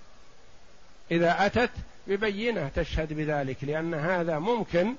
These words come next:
لكن بالشهادة، بدون الشهادة لا تصدق،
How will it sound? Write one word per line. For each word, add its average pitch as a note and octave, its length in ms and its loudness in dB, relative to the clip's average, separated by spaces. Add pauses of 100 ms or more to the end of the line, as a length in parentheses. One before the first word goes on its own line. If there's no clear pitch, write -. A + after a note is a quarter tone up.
(400)
لكن G3 500 4 (140)
بالشهادة، F#3 680 0 (1120)
بدون G3+ 280 6
الشهادة F#3 540 2
لا G3+ 140 4
تصدق، C3+ 480 0